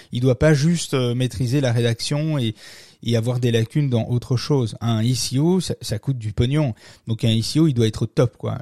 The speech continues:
Euh, et au, être au top, c'est, c'est, c'est maîtriser les trois volets, euh, les trois volets, mais pas que, hein, euh, euh, il faut, euh, un, je sais pas, un S E O, il doit démontrer, euh, euh, qu'il sait gérer des projets, par exemple, euh,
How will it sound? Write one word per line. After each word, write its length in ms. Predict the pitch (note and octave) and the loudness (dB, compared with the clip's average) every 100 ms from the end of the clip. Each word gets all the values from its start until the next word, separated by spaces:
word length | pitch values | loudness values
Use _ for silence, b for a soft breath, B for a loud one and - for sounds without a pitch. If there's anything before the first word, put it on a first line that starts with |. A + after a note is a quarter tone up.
| - | -4
Euh, 300 | A2+ A2 G2+ | -2 0 0
et 140 | A2+ | 0
au, 80 | G#2+ - | 0 -2
être 300 | C3 B2 - | -2 -2 -2
au 20 | |
top, 240 | A#2+ F3 E3+ | 2 2 2
c'est, 220 | - A2+ _ _ _ - | -2 -6 _ _ _ -8
c'est, 260 | - F#2 | -6 -4
c'est 160 | - B2+ | 0 0
maîtriser 420 | A#2+ A#2 C3 B2+ | 0 -2 0 2
les 120 | C3 | 2
trois 220 | - - C#3+ | 2 2 4
volets, 360 | B2+ A#2 C#3 B B B _ | 4 0 -2 B B B _
euh, 800 | A#2 A2 G#2+ G#2+ G#2 G#2+ G#2+ G#2+ G#2 | -4 0 0 0 0 -2 -4 -4 -4
les 120 | A#2 | -4
trois 200 | - D3 | 0 2
volets, 200 | B2+ A2 | 2 2
mais 140 | C#3+ | 0
pas 180 | D#3 G3+ | 0 0
que, 260 | - G3+ A#2+ | 2 2 2
hein, 240 | C#3+ C#3 | 0 0
euh, 140 | A#2 G#2+ B B B - | 0 -2 B B B -6
euh, 280 | A2+ A2+ A2 | 0 2 2
il 160 | A2+ A#2 | 0 -2
faut, 380 | - C3+ C#3 | -2 0 4
euh, 200 | A#2+ A2+ | 4 2
un, 220 | G#2+ A2 A2 | 0 -2 -4
je 100 | - | -2
sais 40 | |
pas, 160 | - G#3+ | 0 0
un 160 | B2 | 0
S 240 | A#2 - D3 | -2 -2 -4
E 40 | |
O, 80 | D3 | -4
il 80 | A#2+ | -2
doit 160 | A#2 | -4
démontrer, 680 | G#2+ A#2+ A#2+ A#2 - C#3+ C#3+ | -4 -4 -4 -6 -2 0 0
euh, 160 | A#2 G#2+ B B B _ - | 0 -2 B B B _ -4
euh, 400 | A2+ A2+ A2 A2+ | 0 2 0 -2
qu'il 240 | - D#3 | 0 -2
sait 160 | - C#3+ | 2 2
gérer 260 | B2+ D#3+ F3 | 4 4 4
des 120 | D#3 | 2
projets, 360 | - D3 G#3 B3 - | 2 2 2 -2 -4
par 160 | B2+ | 0
exemple, 560 | C3 A#2+ E3 G3 B2 A2 b b _ A#2+ | 0 2 0 -2 -2 -4 b b _ -4
euh, 1040 | B2+ B2+ B2+ B2 B2 B2 B2 B2 A#2+ | -2 0 2 2 2 2 0 -2 -2